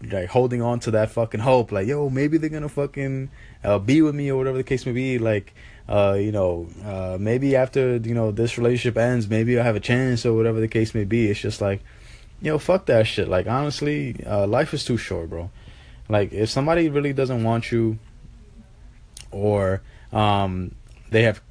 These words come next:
you know, have a clear history of just, like, overlooking you for so, for, uh, so many other people, and it's just like it never fucking works out with the people that they choose. And honestly, you shouldn't wish bad on anybody.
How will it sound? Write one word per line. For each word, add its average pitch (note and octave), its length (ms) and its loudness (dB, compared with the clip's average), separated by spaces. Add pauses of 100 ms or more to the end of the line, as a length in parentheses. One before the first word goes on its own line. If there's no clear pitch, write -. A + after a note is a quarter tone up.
(180)
you A2+ 140 -4
know, G#2 120 2
have G#2 180 2
a G#2 40 -4
clear A#2+ 300 4
history A#2 500 2
of G2 120 0
just, G2 260 -2
like, F#2 280 -2 (360)
overlooking A2 640 4
you A2+ 160 2
for G2+ 200 -4
so, G#2+ 340 0
for, G2 380 -2
uh, - 180 -8 (120)
so A2+ 200 0
many A2 220 0
other A2 160 2
people, A2+ 460 2
and F#2+ 140 -2
it's F#2+ 100 -6
just G2 180 -6
like F#2+ 160 -2
it F#2 80 -4
never G#2 320 -2
fucking G#2+ 340 0
works A2 260 0
out A2 140 6
with G#2 100 -2
the A2 60 -6
people G#2+ 320 2
that G2+ 140 0
they G#2 140 0
choose. A#2 380 2 (380)
And G#2+ 120 2
honestly, D3 300 0
you E3+ 80 0
shouldn't F3+ 260 -2
wish C#3+ 160 0
bad A2+ 260 4
on G2+ 120 0
anybody. C3+ 640 0